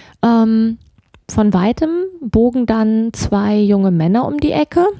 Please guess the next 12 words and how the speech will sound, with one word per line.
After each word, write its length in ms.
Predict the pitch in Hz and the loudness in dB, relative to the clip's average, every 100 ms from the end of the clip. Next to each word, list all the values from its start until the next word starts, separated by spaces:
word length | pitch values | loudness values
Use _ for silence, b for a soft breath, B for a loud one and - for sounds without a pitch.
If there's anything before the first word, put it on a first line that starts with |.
| - | -10
und 180 | - 233 | -4 -2
die 100 | 233 226 | 0 0
gingen 400 | 226 233 233 214 | 0 2 0 0
beide 340 | 190 202 196 | 0 0 0
auf 140 | 202 | 0
sie 180 | 185 190 | -2 -4
zu. 160 | - 190 | -2 0
Und 160 | 175 | 0
es 180 | 180 - | -2 -4
war 260 | 196 214 220 | -2 0 0
eigentlich 520 | 208 226 240 226 - | -2 -2 -2 -6 -6
klar, 420 | - 208 220 277 | -4 0 0 0